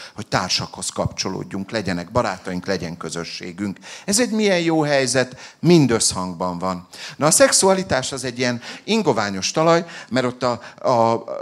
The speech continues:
biológiai részünk részben arra akar rávenni, hogy most, azonnal, mit vársz, már ennyit hallod, már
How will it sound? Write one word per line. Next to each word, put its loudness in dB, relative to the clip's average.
biológiai 2
részünk -2
részben -2
arra 4
akar -2
rávenni, 0
hogy 0
most, 2
azonnal, -2
mit -4
vársz, -2
már -4
ennyit -2
hallod, 6
már -2